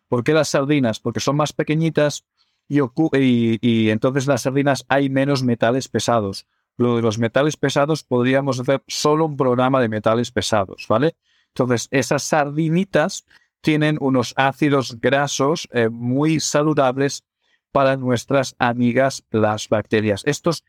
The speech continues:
serían los tres grandes grupos de alimentos que serían un auténtico manjar para ellas. Si nos centráramos en ello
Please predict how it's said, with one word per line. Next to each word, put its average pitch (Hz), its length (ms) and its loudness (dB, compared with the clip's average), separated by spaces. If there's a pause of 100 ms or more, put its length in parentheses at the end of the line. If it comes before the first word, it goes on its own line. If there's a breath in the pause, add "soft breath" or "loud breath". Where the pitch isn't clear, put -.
(120)
serían 160 480 0 (240)
los 143 380 0
tres 170 240 2
grandes 147 480 0
grupos 127 360 0
de 120 60 4
alimentos 139 520 0
que 143 120 -2
serían 127 460 2
un 143 160 -2
auténtico 139 580 0
manjar 123 400 0
para 110 240 0
ellas. 101 400 -2 (300)
Si - 180 -2
nos 120 140 -2
centráramos 165 640 0
en 127 80 -2
ello 190 380 0